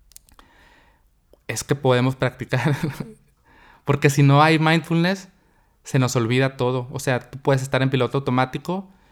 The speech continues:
y esto que escuchaste hoy de las cuatro nobles verdades, uf, se esfuma. Y la ignorancia, el apego y la aversión se apoderan de ti Y boom, ¿no? Ahí viene visión incorrecta,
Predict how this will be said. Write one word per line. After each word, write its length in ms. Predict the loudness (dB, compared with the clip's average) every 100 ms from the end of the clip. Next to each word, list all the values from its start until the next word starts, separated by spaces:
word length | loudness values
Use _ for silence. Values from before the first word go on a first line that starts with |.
| _ -4
y 80 | -2
esto 180 | 0 0
que 60 |
escuchaste 480 | 0 -2 -4 -2 0
hoy 140 | 2
de 80 | 2
las 140 | 0 -2
cuatro 320 | -4 -2 -2
nobles 260 | 0 -2
verdades, 400 | -2 -4 -4 -4 -6
uf, 300 | -18 -20 -12
se 80 | -10
esfuma. 560 | -8 -4 -2 -4 -8 _ _
Y 380 | -8 -6 -8 -10 _ _ _ _ _ -4
la 100 | -2
ignorancia, 460 | 0 2 2 2
el 40 | -2
apego 280 | 0 0 2
y 20 |
la 60 |
aversión 340 | 0 -2 -2 -2
se 80 | -4
apoderan 380 | -2 0 2
de 100 | 0
ti 500 | -2 -2 -2 -4 -10 _ _ _ _ _ _ _ _ _ _ _ _ _ _ _ _
Y 600 | -8 -6 -4 -6 -6 -6
boom, 540 | -2 0 2 0 -4 -16 _ _
¿no? 300 | -12 -10 -10 -16 _ -8
Ahí 220 | -4 0
viene 680 | 0 2 0 -2 -4 -6 -10
visión 420 | -8 -6 0 0
incorrecta, 960 | 0 0 0 -2 -2 0 2 2 0